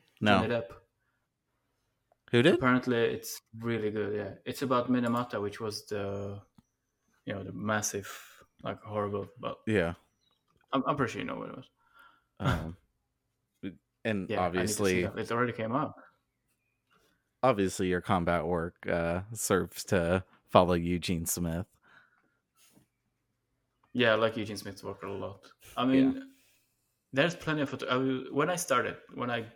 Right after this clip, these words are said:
Speaker 2: you know, got on this, like, photography road, I
Speaker 1: Yeah.
Speaker 2: didn't know any photographers at all. I didn't know Bresson. I didn't know Salgado. I didn't know any of these big names.
Speaker 1: Yeah.
Speaker 2: Only, like, a couple of years ago, I finally started getting more interested in these names.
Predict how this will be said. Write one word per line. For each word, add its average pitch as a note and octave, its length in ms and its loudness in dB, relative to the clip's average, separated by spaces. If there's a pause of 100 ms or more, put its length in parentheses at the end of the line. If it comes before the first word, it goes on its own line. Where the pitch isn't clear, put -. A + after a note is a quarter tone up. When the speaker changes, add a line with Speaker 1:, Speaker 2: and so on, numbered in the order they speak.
Speaker 2:
you - 120 -8
know, G2 120 -8
got G#2 220 -6
on G#2+ 100 -6
this, G2 160 -10
like, G2 180 -16
photography G#2+ 600 -8 (100)
road, G#2 340 0 (800)
I A2+ 120 2
Speaker 1:
Yeah. A2+ 80 0
Speaker 2:
didn't A#2 240 -4
know G#2+ 260 -6
any G#2+ 200 -8
photographers G#2 580 -8
at - 140 -16
all. G#2+ 200 -12 (400)
I A2 300 2
didn't A2 360 -2
know G#2 440 -4
Bresson. G#2 600 0
I G#2+ 100 -6
didn't G#2 200 -4
know G#2 60 -8
Salgado. G2+ 840 -4 (460)
I A2+ 140 -2
didn't A2 260 -2
know G#2+ 180 0 (180)
any A#2+ 260 2
of G#2 120 -2
these G2+ 140 -6
big G#2 260 -2
names. G#2 480 -6 (540)
Speaker 1:
Yeah. F#2 300 -2 (240)
Speaker 2:
Only, A#2+ 340 4
like, G#2+ 200 -2
a - 360 -14
couple B2 280 -6
of A#2 40 0
years A#2+ 220 -2
ago, G#2+ 280 0
I G2+ 160 -4
finally G#2+ 420 -4
started G2 340 -4
getting G2+ 260 -6
more G2+ 180 -4
interested - 400 -10
in - 140 -12
these - 220 -10
names. - 420 -12